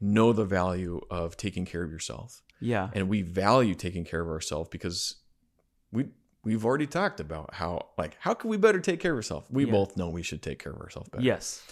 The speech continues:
Speaker 1: It's, it's probably in the top five for me and you.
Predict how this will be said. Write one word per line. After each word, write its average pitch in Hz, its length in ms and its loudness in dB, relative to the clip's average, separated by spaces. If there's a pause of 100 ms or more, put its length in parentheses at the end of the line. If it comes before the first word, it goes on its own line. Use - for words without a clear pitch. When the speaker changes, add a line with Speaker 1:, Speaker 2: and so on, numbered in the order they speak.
(280)
Speaker 1:
It's, - 220 4 (200)
it's 233 160 -4
probably 175 400 8
in 180 60 2
the 185 80 2
top 151 260 2
five 143 640 -2
for - 180 -2
me 101 160 2
and 87 120 0
you. 80 220 -8